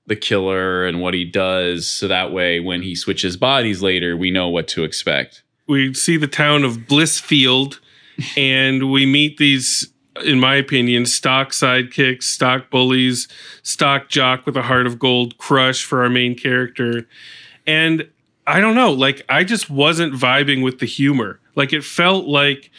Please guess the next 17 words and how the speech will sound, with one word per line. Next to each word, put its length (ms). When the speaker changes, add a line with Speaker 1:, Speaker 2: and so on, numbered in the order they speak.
Speaker 2:
these 260
jokes 880
were 640
just 240
outdated 680
or 120
something. 680
I, 160
I, 140
I 40
don't, 260
I 100
don't 200
understand 540
why 280
I 80
wasn't 480